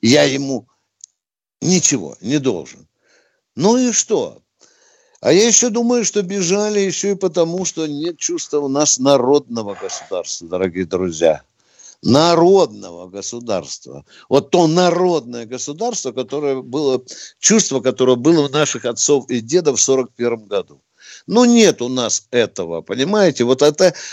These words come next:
вот этот разрыв между сознанием человека о том, что российский гражданин, и, и, и то, что он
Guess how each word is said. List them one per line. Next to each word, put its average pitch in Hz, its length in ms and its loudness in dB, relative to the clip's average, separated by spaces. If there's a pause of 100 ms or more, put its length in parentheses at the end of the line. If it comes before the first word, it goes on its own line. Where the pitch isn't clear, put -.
(100)
вот 165 260 0 (100)
этот 196 460 0
разрыв 175 640 0
между 139 320 -8
сознанием 127 1000 -4 (640)
человека 160 720 2
о - 20 -8
том, 139 200 -2
что 135 180 2
российский 135 560 2
гражданин, 113 720 -4
и, 127 300 0 (360)
и, 143 240 4
и 131 220 -2
то, 175 240 2
что 147 260 -2
он 139 460 -4